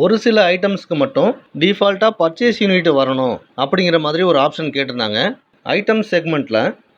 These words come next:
ஐட்டமை எடிட் மோடுக்கு கொண்டு வந்ததுக்கு அப்புறமா இந்த அட்வான்ஸ்டு டேபை கிளிக் பண்ணுங்க. இதுல இங்க இருக்கிற யூஸ் பர்ச்சேஸ் யூனிட் இன் பில் என்ட்ரி இந்த ஆப்ஷன் அன்டிக்ல இருந்ததுன்னா சேல் யூனிட்டும், டிக் கொடுத்துருந்தீங்கன்னா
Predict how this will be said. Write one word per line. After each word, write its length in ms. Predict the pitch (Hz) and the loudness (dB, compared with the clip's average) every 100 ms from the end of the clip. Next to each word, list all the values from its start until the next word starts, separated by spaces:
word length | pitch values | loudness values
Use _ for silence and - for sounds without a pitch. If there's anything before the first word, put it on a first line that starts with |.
| 131 | -4
ஐட்டமை 320 | 202 208 196 196 160 | 0 0 2 2 2
எடிட் 260 | 208 196 180 | 0 0 0
மோடுக்கு 280 | 180 190 175 | 2 -2 -4
கொண்டு 160 | 156 170 | 0 2
வந்ததுக்கு 300 | 160 143 123 | 2 2 2
அப்புறமா 320 | 127 117 104 151 220 _ - 139 | 0 0 0 -2 -6 _ -6 0
இந்த 140 | 196 214 151 | 2 4 2
அட்வான்ஸ்டு 560 | 165 202 220 214 190 160 | 0 0 0 -2 -4 0
டேபை 240 | 143 151 175 | 2 2 -2
கிளிக் 200 | 139 139 | -4 -2
பண்ணுங்க. 240 | 127 107 90 - - 139 | -4 -4 -6 -12 -4 0
இதுல 200 | 175 220 214 | 2 2 2
இங்க 120 | 170 202 | 0 0
இருக்கிற 220 | 185 175 120 180 254 _ 139 | 0 0 0 -2 -6 _ 0
யூஸ் 220 | 202 240 - 143 | 2 0 -2 -2
பர்ச்சேஸ் 420 | 147 208 214 208 165 | -2 0 0 2 2
யூனிட் 280 | 160 202 - 170 | 2 0 -2 -2
இன் 120 | 240 180 | 0 2
பில் 180 | 196 180 156 | 2 2 0
என்ட்ரி 260 | 123 110 - _ - 165 | -2 -6 -8 _ -4 2
இந்த 140 | 214 196 | 4 4
ஆப்ஷன் 340 | 180 - 165 262 - - | 2 -2 -4 -4 -6 -4
அன்டிக்ல 480 | 196 226 240 220 214 170 | -2 0 -2 2 2 4
இருந்ததுன்னா 420 | 156 139 110 135 226 _ - | 2 0 2 0 -2 _ -2
சேல் 240 | 170 214 202 | 0 0 0
யூனிட்டும், 460 | 160 139 117 120 220 - _ - | 0 0 0 -2 -2 -8 _ -6
டிக் 200 | 208 - | -6 -2
கொடுத்துருந்தீங்கன்னா 640 | 226 190 185 160 131 113 | -2 0 0 0 -2 -2